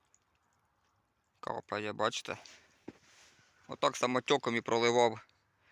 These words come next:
огірок. Посадили один ряд, включили,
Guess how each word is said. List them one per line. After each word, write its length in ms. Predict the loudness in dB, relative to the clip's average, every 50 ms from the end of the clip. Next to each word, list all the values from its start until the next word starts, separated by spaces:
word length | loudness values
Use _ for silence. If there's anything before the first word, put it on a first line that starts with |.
| _ _ _ _ _
огірок. 540 | -4 -4 0 2 2 4 4 2 -2 -4 -14 -14
Посадили 560 | -12 -8 -2 0 0 2 4 4 6 6 6 6
один 300 | 6 6 4 4 4 6
ряд, 280 | 6 6 4 4 0 -4 -20 -20 -20 -20 -20 -20 _ _ _ _ _ _ _ _ _ -20 -20 _ _ _ _ _
включили, 680 | -8 -6 -4 -4 -2 -2 0 2 2 2 0 -2 -4